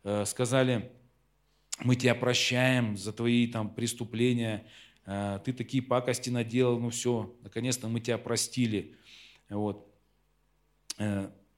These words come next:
возможно, ну, е-, если ты ждёшь, ну, к-, какой-то срок давности ждёшь, что потом ты, тебя люди примут, простят, а щас ты вот, ну, то, скорее всего, нужно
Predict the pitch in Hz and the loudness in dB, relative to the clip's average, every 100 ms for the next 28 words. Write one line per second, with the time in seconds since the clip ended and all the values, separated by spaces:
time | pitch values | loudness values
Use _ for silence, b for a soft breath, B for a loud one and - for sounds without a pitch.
0 | _ _ _ 104 123 147 202 170 143 156 | _ _ _ -2 2 6 6 6 4 2
1 | 175 120 - 123 127 139 156 135 127 147 | 0 0 -6 -10 -6 0 2 2 4 4
2 | 127 185 208 156 135 - 107 - 120 123 | 4 4 4 4 0 -2 -6 0 2 0
3 | 110 95 - 127 113 131 165 151 120 - | -6 -4 0 0 2 4 4 4 0 -2
4 | 104 107 98 - - 90 117 104 - 92 | -6 -6 -8 -10 -14 -4 0 0 -2 -6
5 | 85 - 101 107 98 117 120 107 - 110 | -6 -6 -4 -4 -6 -2 -2 -2 -4 -6
6 | - 165 165 B B B B B 92 - | 0 -2 -2 B B B B B -4 0
7 | 120 - 104 98 92 113 95 95 - - | 0 0 -4 -4 -6 -6 -8 -8 -12 -20
8 | 151 - _ 156 _ b b b b b | -20 -20 _ _ _ b b b b b
9 | _ _ _ _ _ _ _ _ _ 135 | _ _ _ _ _ _ _ _ _ 0
10 | - 160 220 - 147 170 143 127 | 6 6 8 8 10 10 8 2